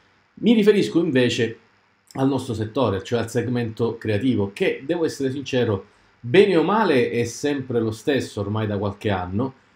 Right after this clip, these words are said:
quindi diciamo che di sorprese specifiche non ce ne sono. Sono bene o male quelle che potremmo aspettarci, tant'è vero che l'articolo che ho pubblicato lunedì aveva in sé una serie, diciamo, di voci che non erano state,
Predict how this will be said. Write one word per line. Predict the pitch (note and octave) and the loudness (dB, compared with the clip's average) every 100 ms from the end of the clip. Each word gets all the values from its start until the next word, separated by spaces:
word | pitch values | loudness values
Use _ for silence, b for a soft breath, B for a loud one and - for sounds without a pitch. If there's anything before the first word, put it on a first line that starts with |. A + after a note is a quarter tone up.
| b | b
quindi | - F#3 F3 D#3 C#3 C3 | 0 0 2 2 4 2
diciamo | C3 B2+ C#3 C3 | 0 -2 0 -2
che | A2 A#2+ A#2+ | 0 -2 -2
di | A#2 | -4
sorprese | A2 B2+ B2 C#3 C#3 A2 | -2 -2 -2 0 0 0
specifiche | G#2+ - B2+ B2+ B2+ A#2+ G#2+ A2 | -6 -2 -2 0 0 0 -2 -2
non | A2 A#2 A2 | 0 -2 -2
ce | A2+ | -2
ne | G2+ | -4
sono. | G2 F#2+ F#2 F2+ b b | -4 -8 -8 -18 b b
Sono | _ - G#3+ C#3+ A2+ | _ 0 2 4 2
bene | A#2+ D3 | 2 2
o | D3 | 2
male | C3 B2+ A#2+ A2 | 0 2 0 0
quelle | A#2+ A#2+ A2+ | -2 0 -2
che | G#2+ G#2+ | -2 -4
potremmo | A2+ G2+ G#2+ G#2 | -4 -4 -2 -2
aspettarci, | G2+ G#2+ G#2 B2+ G2+ - F2+ | -4 -6 -2 -2 -2 -8 -8
tant'è | A2 D#3 C3+ | -2 -2 0
vero | C3+ B2 | 2 2
che | G#2+ G#2 - | 0 -4 -8
l'articolo | A2 - D#3+ G#2+ F#2+ | -12 2 2 2 -4
che | F#2 | -6
ho | |
pubblicato | - A2 A2+ C3+ G#2 | -8 -6 -4 -4 -4
lunedì | G2+ C3 C#3 A2+ A2 b b b b | -2 0 0 -2 -6 b b b b
aveva | B2 B2+ D#3+ A2+ | 2 4 6 4
in | G#2+ G#2 | 2 -2
sé | - C3+ G2+ - | 0 2 2 -2
una | G#2 G#2+ | -4 -2
serie, | G#2+ D#3+ A#2+ | 2 2 4
diciamo, | G2+ G2+ G2+ G2 | 0 0 -2 -4
di | G#2 | -2
voci | C3 A#2+ - G2 | 0 0 -2 -6
che | G2+ G2 G2+ | -4 -4 -4
non | G#2+ G#2 | -4 -2
erano | D3+ B2 G#2 | 0 0 -2
state, | G2 - A2 A2 G#2 F#2+ | -4 -6 -6 -4 -4 -6